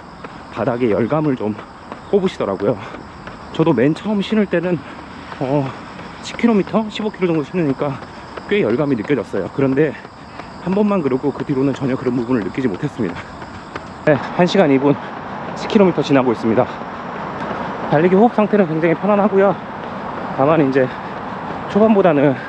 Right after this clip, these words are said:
몸에 에너지나 온도가 많이 올라갔기 때문에 그걸 낮추기 위해서 심박의 열일을 하고 있습니다. 초반에 출발할 때 심박수는 백삼십 대였는데 지금은 거의 백오십, 그리고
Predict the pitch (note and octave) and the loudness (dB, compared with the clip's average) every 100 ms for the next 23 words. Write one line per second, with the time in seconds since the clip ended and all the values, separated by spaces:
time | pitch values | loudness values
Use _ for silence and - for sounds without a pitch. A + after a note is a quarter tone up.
0 | - - - - - - C3 C3 C3+ B2+ | -12 -14 -12 -12 -10 0 4 6 6 4
1 | - - - - - - - C3+ C#3 D#3 | 0 -12 -12 -12 -12 -10 2 4 6 6
2 | C#3+ A#2 A2+ - - - - - - C#3 | 4 2 0 -8 -12 -12 -12 -10 2 4
3 | D3+ D#3 C3 C3 C#3+ B2+ C3 B2+ C3 B2 | 6 6 6 4 6 6 4 4 4 4
4 | B2+ - - - - - - C3+ A#2 G#2 | 2 -2 -12 -14 -12 -12 -2 2 2 0
5 | D3 C3+ B2 A#2 D#3+ D3+ B2 G2 B2 A2+ | 0 0 0 0 2 4 4 4 4 2
6 | A#2 B2 - G2 G2+ - - - - - | 2 0 -2 -6 -6 -8 -10 -10 -10 -10
7 | - - - F#3+ G#3+ G3+ F#3 G3+ G3 F3+ | -10 -10 -6 0 2 4 2 2 2 2
8 | F3+ F3+ F#3 - F3 C3+ - D#3 - C3 | 0 -2 -4 0 -2 -2 -4 -2 0 2
9 | C3 C3+ C#3+ - - C3+ C3 B2+ B2+ - | 2 2 0 -4 -4 -2 0 2 2 0
10 | - - - - - - - D3 B2+ C#3 | -12 -12 -10 -10 -10 -6 0 2 4 2
11 | E3+ - - B2+ A#2+ | -2 -4 -4 0 4